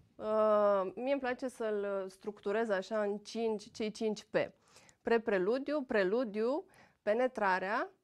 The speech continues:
um, punctul culminant, evident, foarte important, și postludiul.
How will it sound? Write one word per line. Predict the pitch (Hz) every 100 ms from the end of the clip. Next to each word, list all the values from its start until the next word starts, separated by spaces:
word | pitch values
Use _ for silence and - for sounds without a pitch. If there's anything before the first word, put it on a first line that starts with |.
| _ _ -
um, | 202 202 196 190 185 180 175 165 165 190 - _
punctul | - 208 240 226
culminant, | 202 185 170 156 185 220 -
evident, | 175 165 147 165 160 _ _ _
foarte | - 180 170 147
important, | 165 160 - 185 262 294
și | - 254
postludiul. | - 269 320 302 - 240 226 202 156 135 -